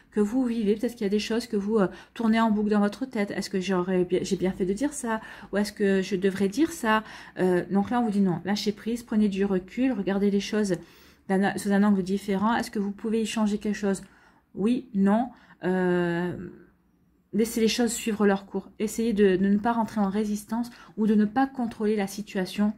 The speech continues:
Au contraire, euh, plus vous allez essayer de, de résister, plus vous allez essayer de contrôler, et moins les choses vont bien se passer. Donc ici, on vous dit vraiment de lâcher prise, de prendre du recul,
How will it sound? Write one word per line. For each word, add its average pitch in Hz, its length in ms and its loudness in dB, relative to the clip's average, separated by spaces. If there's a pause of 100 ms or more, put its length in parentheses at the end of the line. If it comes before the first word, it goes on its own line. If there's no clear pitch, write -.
(120)
Au 220 100 -2
contraire, 214 520 -2 (380)
euh, 175 420 4 (180)
plus 285 120 0
vous 247 140 2
allez 233 120 4
essayer 233 220 0
de, 202 240 4
de 202 140 0
résister, 226 500 -2
plus 226 140 -10
vous 196 120 -2
allez 202 120 4
essayer 208 220 0
de 202 80 0
contrôler, 214 420 -2 (340)
et 208 100 2
moins 254 200 6
les 226 100 2
choses 254 280 -2
vont 202 100 4
bien 208 200 0
se 214 100 -12
passer. 190 360 -6
Donc 196 240 -4
ici, 226 200 -8
on 254 60 -2
vous 214 60 0
dit 196 100 0
vraiment 226 240 0
de 214 80 2
lâcher 214 300 0
prise, 247 280 -4
de 196 80 0
prendre 262 280 -2
du 220 100 -4
recul, 208 480 -2